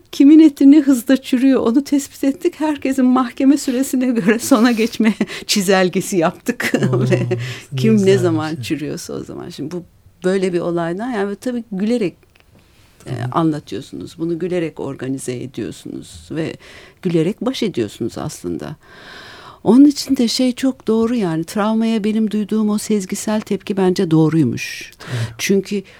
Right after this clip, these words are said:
Speaker 1: konuşarak, anlatarak, gülerek, e, bunu dışarı çıkardığınız zaman ben travmaya uğramış gibi
Speaker 2: Zaten bu,
Speaker 1: hissetmedim.
Speaker 2: bu bilincin bir faaliyeti.
Speaker 1: Tabii.
Speaker 2: Yani bütün o prosesi,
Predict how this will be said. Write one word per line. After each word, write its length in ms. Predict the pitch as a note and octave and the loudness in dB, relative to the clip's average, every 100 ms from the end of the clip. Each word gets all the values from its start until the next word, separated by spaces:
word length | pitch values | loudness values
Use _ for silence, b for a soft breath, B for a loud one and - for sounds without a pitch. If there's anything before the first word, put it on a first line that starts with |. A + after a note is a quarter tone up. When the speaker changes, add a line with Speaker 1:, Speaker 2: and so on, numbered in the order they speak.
| B - | B -14
Speaker 1:
konuşarak, 760 | - G3 G#3+ - A#3+ F#3+ - | -6 -2 -2 -4 -6 -6 -8
anlatarak, 680 | - F3+ G3 G#3 G#3+ G3 F3 - _ | -8 -6 -6 -8 -8 -8 -10 -12 _
gülerek, 760 | F3 F3+ G#3+ F3+ E3 - - b b b b b | -4 -2 0 -2 -4 -12 -20 b b b b b
e, 180 | E3 E3 | -6 0
bunu 220 | F#3 F#3 | 0 0
dışarı 260 | F3+ - F#3 | -2 -4 -4
çıkardığınız 720 | - - G3+ G3+ - A3 C#4 | -6 -6 -4 -2 -2 0 -2
zaman 460 | - G3 G3+ B3 A3 | -2 -4 -2 -2 0
ben 240 | A3+ A3+ - | 0 0 -2
travmaya 500 | A3 A3 A3+ A3+ A3 | -2 0 2 0 0
uğramış 840 | G3+ G#3+ A3 G#3+ - - - - _ | -2 -2 0 -2 -4 -10 -14 -18 _
gibi 280 | - G3 A3 A3 G#3+ | -8 -4 -4 -4 -6
Speaker 2:
Zaten 460 | - E3 D#3+ B3 | -6 -2 2 2
bu, 40 | G#3+ | 2
Speaker 1:
hissetmedim. 420 | F#3 E3 C#3 D3+ D3+ | 2 0 0 -6 -4
Speaker 2:
bu 160 | D#3+ | -4
bilincin 480 | D#3+ E3 F3+ F#3+ B3+ | -2 2 2 2 0
bir 60 | A#3+ | -2
faaliyeti. 640 | - C3+ A#2 A2+ A#2 - | -2 -2 -2 -2 -6 -4
Speaker 1:
Tabii. 120 | A#2+ C#3+ | 2 4
Speaker 2:
Yani 300 | D#3 D#3 D#3 - | 4 0 -6 -8
bütün 220 | C#3+ - | -4 0
o 140 | F3+ - | 0 0
prosesi, 760 | E3 F3 F3 D#3 - D3+ D3 | -2 -2 0 -4 -2 -2 -2